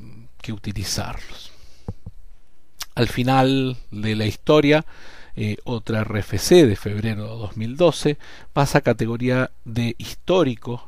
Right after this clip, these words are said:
la R F C tres seis dos siete, donde no recomendaba la utilización de barra ciento veintisiete.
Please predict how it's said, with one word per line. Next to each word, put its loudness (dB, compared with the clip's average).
la 0
R 0
F 0
C 0
tres 0
seis 0
dos -4
siete, -2
donde -4
no 0
recomendaba -4
la 2
utilización -2
de -4
barra -6
ciento -8
veintisiete. -8